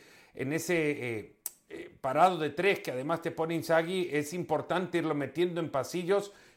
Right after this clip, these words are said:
que, que unan a, a dos de los tres, que, que ocupen a dos con Giroud y que dejen espacio abierto por otro,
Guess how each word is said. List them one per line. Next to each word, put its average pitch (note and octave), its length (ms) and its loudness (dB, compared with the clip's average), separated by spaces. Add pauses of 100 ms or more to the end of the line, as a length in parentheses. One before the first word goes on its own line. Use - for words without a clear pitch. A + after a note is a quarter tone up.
(100)
que, D3 360 -2
que C#3 140 2
unan D#3 720 2
a, A#2+ 340 -8
a B2 80 2
dos F3 280 4
de F3+ 80 -2
los E3 200 0
tres, G#3 480 4 (120)
que, C3+ 320 -4 (120)
que - 120 0
ocupen D#3 720 0 (360)
a C3+ 140 4
dos G#3+ 280 6
con D#3+ 220 -4
Giroud G3+ 460 0 (140)
y D3+ 140 -8
que D3+ 500 -2
dejen F3+ 420 2
espacio F#3 440 2
abierto E3+ 480 4
por D3 120 -2
otro, D3+ 400 0